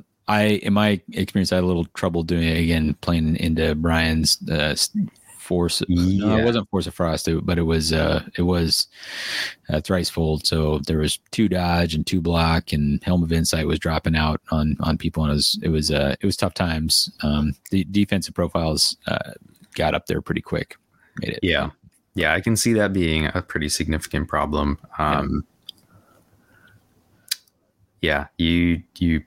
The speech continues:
Speaker 2: <sighs> yeah, there's, <laughs> there's some stats that you have to work around with this warband for sure.
Speaker 1: Yeah.
Speaker 2: Um, so that's, that's the fighters. Uh,
Speaker 1: Mm-hmm.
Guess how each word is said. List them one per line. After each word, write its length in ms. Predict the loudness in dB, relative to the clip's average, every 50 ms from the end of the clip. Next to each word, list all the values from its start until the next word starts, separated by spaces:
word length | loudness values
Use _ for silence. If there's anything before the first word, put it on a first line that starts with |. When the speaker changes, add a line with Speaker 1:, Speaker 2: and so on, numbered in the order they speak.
| -2 -4 -2 -2
Speaker 2:
<sighs> 220 | -4 -6 -8 -8
yeah, 260 | -4 -2 -2 -2 -4 -6 _ _ -10 -4
there's, 500 | -2 0 0 0 0 0 -2 -2 -2 -4 -8 _ _ -8 -4 -2
<laughs> 280 | -2 -2 -2 -4 -2 0
there's 220 | 2 2 2 2
some 140 | 2 2 2
stats 640 | 0 0 2 2 2 2 2 0 -4 _ -10 -6 -4
that 100 | -2 0
you 120 | 0 0
have 160 | 0 0 -2 -2
to 120 | -4 -2
work 260 | -2 -2 -2 -4 -4
around 260 | -4 -4 -4 -4 -4
with 120 | -6 -6 -4
this 180 | -2 -2 -2
warband 380 | -2 -2 -4 -4 -4 -6 -8 -6
for 140 | -4 -4 -4
sure. 340 | -2 -2 -2 -2 -4 -6 -8 -14 -20 -16 -8 -4 -2
Speaker 1:
Yeah. 160 | 0 0 -2 -4 _ _ -20 -20 _ _ -4
Speaker 2:
Um, 420 | -2 -2 0 0 0 0 0 -2 -4 _ _ _ _ _ -18 -18 -18 -20 -20 -20 -20 -20 -20 -20 -20 -20 -20 -20 -20 -20 -20 _ -20 -20 -20 _ _
so 140 | -6 -2 0
that's, 480 | 2 2 2 2 0 0 0 0 0 -2 -4 -4 -2 -2 -4 -4 -6 -8 -6
that's 200 | -4 -4 -2 -2
the 80 | -4 -4
fighters. 640 | -2 0 0 2 2 2 0 0 0 -4 -8 -8 -10 -6 -2
Uh, 540 | 0 0 2 2 2 2 2 2 2 2
Speaker 1:
Mm-hmm. 20 | 0